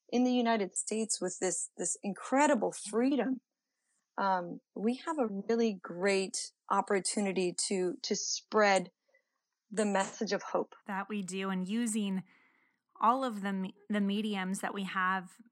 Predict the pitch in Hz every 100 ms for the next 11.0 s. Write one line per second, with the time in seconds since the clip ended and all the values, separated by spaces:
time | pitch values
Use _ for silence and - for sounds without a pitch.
0 | _ 190 190 185 - 196 190 185 196 -
1 | - - 185 175 175 165 175 - 208 226
2 | 220 208 190 185 185 180 180 175 170 170
3 | 190 190 175 165 170 _ _ _ _ -
4 | 196 - - 214 220 208 254 233 196 -
5 | 190 180 180 - 185 190 180 202 - _
6 | - _ _ 202 196 196 185 - - -
7 | 226 247 240 214 180 170 170 165 - -
8 | - _ _ _ _ _ - 190 170 -
9 | - 254 226 - 180 175 175 - 175 -
10 | 180 185 196 185 170 175 - - 196